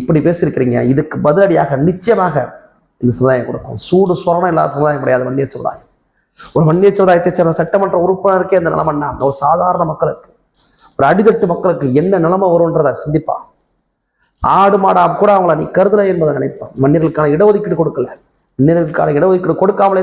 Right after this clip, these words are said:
திமுக பதினெட்டு தொகுதி வட தமிழ்நாட்டில் நிற்கிறாங்க. இந்த பதினெட்டு, தென் தொகுதியில் தென் மாவட்டங்கள் நிற்கிற மூன்று தொகுதி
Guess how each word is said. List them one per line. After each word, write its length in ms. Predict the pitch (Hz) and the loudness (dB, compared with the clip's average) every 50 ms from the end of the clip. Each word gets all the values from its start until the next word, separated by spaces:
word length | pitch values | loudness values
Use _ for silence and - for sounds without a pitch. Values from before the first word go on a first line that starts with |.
| 185 | 0
திமுக 300 | - 185 180 170 - 165 170 - - | -2 -2 -2 -2 -4 -4 -4 0 -2
பதினெட்டு 460 | 180 185 190 226 233 220 190 - 208 196 - | -2 0 0 0 0 0 0 -4 -4 -2 0
தொகுதி 240 | 202 196 220 190 190 165 135 - - - | 0 0 0 0 0 0 0 -2 -4 -2
வட 100 | 127 151 151 | -2 0 0
தமிழ்நாட்டில் 360 | 151 143 143 143 139 135 127 127 | 0 0 0 -2 -4 -2 -2 -2
நிற்கிறாங்க. 340 | 127 127 123 123 117 117 113 - - _ _ _ _ _ _ _ _ _ | -2 -2 -4 -4 -4 -8 -14 -18 -20 _ _ _ _ _ _ _ _ _
இந்த 120 | _ - 117 - | _ -6 -2 0
பதினெட்டு, 400 | 139 147 165 165 151 - - - 180 180 170 - | 2 2 2 2 -2 -2 -2 0 0 0 0 -2
தென் 160 | - 156 160 160 | -2 -2 0 0
தொகுதியில் 320 | 175 160 165 151 147 147 156 | 0 0 0 0 -2 -2 -2
தென் 100 | 156 175 | 0 0
மாவட்டங்கள் 320 | 175 170 165 165 151 151 | 0 0 0 0 -2 -2
நிற்கிற 200 | 147 - 151 139 135 135 | -2 -2 -2 -4 -2 0
மூன்று 200 | 151 170 170 160 - | 0 0 0 0 -2
தொகுதி 180 | 151 175 170 | 0 -2 -2